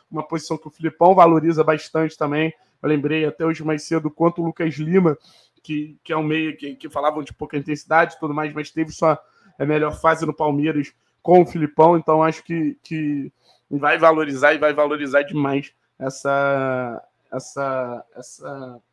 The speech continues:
opção que é o Marlos, né, velho? Essa referência que é o Marlos,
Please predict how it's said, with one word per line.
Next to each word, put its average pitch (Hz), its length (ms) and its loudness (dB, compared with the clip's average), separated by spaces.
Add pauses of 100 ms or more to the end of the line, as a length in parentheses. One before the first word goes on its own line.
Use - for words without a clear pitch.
(240)
opção 370 420 -6
que - 100 -8
é - 40 2
o 175 80 -4
Marlos, 175 380 0
né, 151 160 0
velho? 131 240 -2
Essa 135 200 -8
referência 170 720 2
que 165 100 -2
é - 20 6
o 151 80 6
Marlos, 139 360 -2